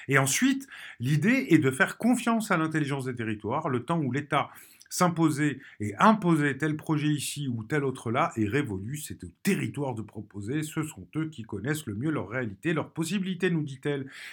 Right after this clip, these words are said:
C'est également l'articulation entre la relance et la transition écologique. Ce n'est pas l'un puis l'autre. La relance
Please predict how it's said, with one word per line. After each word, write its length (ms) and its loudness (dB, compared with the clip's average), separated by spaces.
C'est 240 0
également 380 6
l'articulation 720 0
entre 180 -8
la 140 -6
relance 560 0
et 60 -6
la 100 -8
transition 640 -8
écologique. 600 -4
Ce 140 -4
n'est 140 0
pas 400 0
l'un 260 2
puis 160 -10
l'autre. 400 -10
La 120 0
relance 540 -2